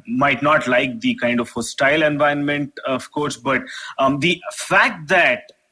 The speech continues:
ultimately these are, you know, C E Os of four of the probably biggest companies in the world, and they had an aura of, uh, inevitability and in-, invincibility rather, uh,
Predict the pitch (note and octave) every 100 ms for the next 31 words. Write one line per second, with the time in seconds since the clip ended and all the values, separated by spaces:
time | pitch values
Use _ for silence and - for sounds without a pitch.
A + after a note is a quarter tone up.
0 | - C3+ F3+ - G#3 G3+ E3+ G3 D#3+ D3
1 | F#3+ E3+ E3 D3+ D3 - - - D3+ C#3
2 | B2 - F3 F#3 F#3 F3+ D#3+ D3+ C#3+ -
3 | E3 A#3+ C3+ A#2 C#3+ C3+ D3 A#2+ G#2+ B2
4 | D3+ - C3+ C3 C#3 C#3 B2+ A2+ G#2 G2+
5 | A#2 D3+ F3 - - - - C3+ C3+ B2+
6 | B2+ A#2 B2 B2 D3+ D3+ C3+ B2+ C3+ C#3
7 | D3 C3+ A#2+ A#2 - - G#2+ G2+ C3+ C3+
8 | C3 B2+ D3+ D#3 C3 C#3 A#2 C3+ B2 A#2
9 | B2 B2 A#2+ D3 D#3+ E3 F#3 F3+ D#3+ C3
10 | A#2+ A2 A2+ A2 - - - - B2 A#2
11 | A2